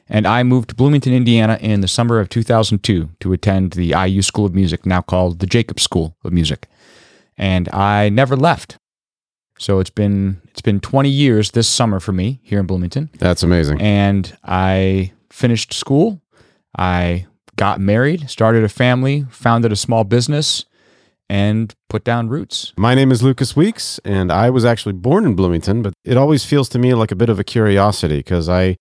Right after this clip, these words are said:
Speaker 2: uh, grew up overseas. My parents are missionaries, so I grew up in West and Central Africa, mostly in the Democratic Republic of the Congo and in the Ivory Coast. But my parents met here, and so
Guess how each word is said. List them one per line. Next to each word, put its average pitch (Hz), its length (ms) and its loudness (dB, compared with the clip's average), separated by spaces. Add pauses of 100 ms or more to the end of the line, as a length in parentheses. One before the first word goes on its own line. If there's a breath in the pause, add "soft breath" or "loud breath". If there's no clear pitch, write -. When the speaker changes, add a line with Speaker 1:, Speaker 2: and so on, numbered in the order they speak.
(140)
Speaker 2:
uh, 85 220 -2
grew 107 340 2
up 131 280 2
overseas. 92 640 0
My 80 100 0
parents 98 360 0
are 107 40 0
missionaries, 80 600 2
so 85 160 0
I 80 100 2
grew 85 200 0
up - 120 -4
in 78 120 0
West 82 300 -2
and 87 100 -2
Central 90 360 0
Africa, 82 500 -2 (360 loud breath)
mostly 90 400 0
in 90 100 4
the 85 100 2
Democratic 87 580 0
Republic 87 360 -4
of 92 140 0
the 92 60 0
Congo 90 500 0
and 87 80 2
in 82 100 0
the 78 120 0
Ivory 80 240 -2
Coast. - 460 -4 (220 soft breath)
But 104 260 0 (200)
my 104 160 2
parents 135 420 0
met 139 280 0
here, 90 480 0 (120)
and 87 540 -2 (100)
so 90 560 0